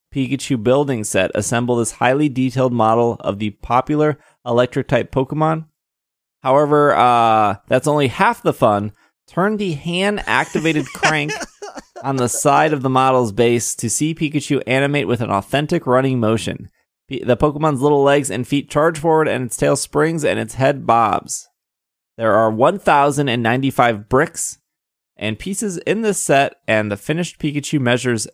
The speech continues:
Speaker 1: uh, nine inches long. It is a fun build. Uh, it's the nature of, uh, the mechanics that provide a bit of a challenge. The set is recommended for ages twelve and up,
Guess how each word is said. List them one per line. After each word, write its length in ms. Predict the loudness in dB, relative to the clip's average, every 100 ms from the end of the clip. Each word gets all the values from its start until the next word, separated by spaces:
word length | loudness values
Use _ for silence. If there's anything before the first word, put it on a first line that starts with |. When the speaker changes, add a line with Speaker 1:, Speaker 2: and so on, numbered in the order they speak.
| _
Speaker 1:
uh, 260 | -4 -4 -4
nine 380 | -2 0 0 -2
inches 380 | -6 -4 -4 -4
long. 500 | 0 0 0 -6 -18 _ _ _ _ -12
It 80 | -4
is 100 | 0
a 100 | 0
fun 300 | 2 2 4
build. 300 | 2 2 0 -8 _ _ _ _ -2
Uh, 60 |
it's 200 | -2 -2
the 120 | -2
nature 340 | 0 0 0 2
of, 380 | 2 2 -4 -16 _ _ _ _ _ _ _ _ _ _ _ _ _
uh, 240 | 0 2 2
the 100 | -2
mechanics 480 | 0 2 2 0
that 140 | 0 0
provide 320 | 2 2 4
a 60 | 2
bit 160 | 2
of 60 | 2
a 40 |
challenge. 480 | 0 2 2 2 0
The 120 | -2
set 180 | 0 2
is 120 | 2
recommended 520 | 0 0 0 -2 -2 -2
for 100 | -2
ages 280 | -2 -4
twelve 300 | -2 2 2
and 120 | 2 0
up, 260 | -2 -6